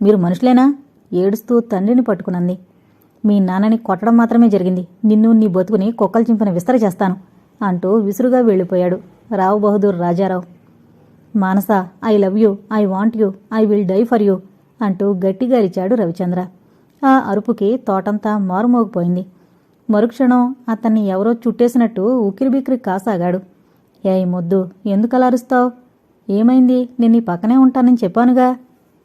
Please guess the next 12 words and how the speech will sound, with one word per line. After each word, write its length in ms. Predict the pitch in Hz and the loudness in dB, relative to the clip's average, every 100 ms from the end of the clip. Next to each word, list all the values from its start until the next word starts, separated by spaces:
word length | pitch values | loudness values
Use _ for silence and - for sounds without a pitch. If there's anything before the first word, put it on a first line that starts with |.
| _ _ _ 196 | _ _ _ -2
చెవి 140 | 190 | 0
దగ్గర 320 | 233 226 240 240 208 | 0 2 0 0 -4
గుసగుసగా 440 | 190 226 233 277 | -2 -4 -2 0
వినిపించింది. 640 | 262 185 185 180 185 190 - _ _ _ _ _ - | 0 0 -4 -6 -6 -6 -8 _ _ _ _ _ -4
అతను 300 | 226 220 214 | 0 2 2
తేరుకొని 580 | 214 185 214 214 185 226 190 | 2 0 2 0 0 -2 -4
చుట్టూ 180 | 185 | -4
చూశాడు. 440 | 233 175 165 180 185 - _ _ _ _ | -4 -4 -2 -2 -4 -8 _ _ _ _
నిశ్శబ్ద 460 | 220 208 262 226 233 | -2 0 0 2 2
వెన్నెల 500 | 233 190 196 233 233 | 2 0 2 2 2
రేయి 380 | 175 202 208 214 | 0 0 0 0
మసకబారిపోయింది. 920 | 165 170 220 233 220 190 175 175 | -2 -4 -2 -2 -2 -2 -2 -2